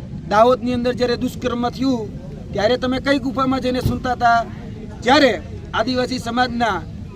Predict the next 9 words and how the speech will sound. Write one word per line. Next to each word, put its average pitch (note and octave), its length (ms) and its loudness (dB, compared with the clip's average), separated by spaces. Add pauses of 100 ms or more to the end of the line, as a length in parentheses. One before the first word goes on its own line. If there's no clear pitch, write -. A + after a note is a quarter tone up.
(100)
આ G#3+ 100 4
વિસ્તારોની B3+ 600 0
જે B3 120 2
હાલત G#3 360 4
જે B3+ 220 2
છે A3 420 2 (300)
એ D4 180 2
વિસ્તારોની B3+ 560 2
હાલતમાં A#3 600 2